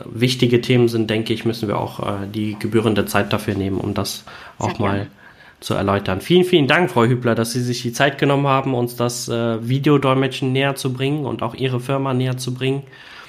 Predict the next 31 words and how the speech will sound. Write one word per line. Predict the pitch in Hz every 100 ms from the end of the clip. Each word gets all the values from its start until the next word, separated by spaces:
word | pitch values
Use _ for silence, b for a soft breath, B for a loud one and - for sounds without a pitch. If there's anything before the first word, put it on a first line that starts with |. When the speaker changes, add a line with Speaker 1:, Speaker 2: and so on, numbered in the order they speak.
| B B
Speaker 1:
Das | - -
war | 120
sehr, | 117 139
sehr | 139 127
interessant | 131 131 123 131 131
und | 113 110
sehr, | 120 127
sehr | 127 120
erläuternd | 120 113 113 123 127 127 123 123 -
und, | - 113 110 -
ähm, | 110 107 107 104
auch | - 104
spannend, | - 117 131 131 127 - -
wie | 120 123 123 123 123 B -
Sie | 117 117
Ihre | 117 117 113
Arbeit | 107 - 110 117 113 117 - -
auch, | 110 110 - 110 107
ähm, | 104 104 107 104
weiterentwickelt | 117 117 - 180 - 127 123 123
haben | 120 117
und | 104 107
auch | 120 113 -
stetig | - - 127 127 117
weiterentwickeln, | 120 117 117 104 123 127 135 123
wie | 117
ich | 117
das | 117 117
jetzt | 113 -
rausgehört | 107 120 120 120 117 123
habe. | 113 113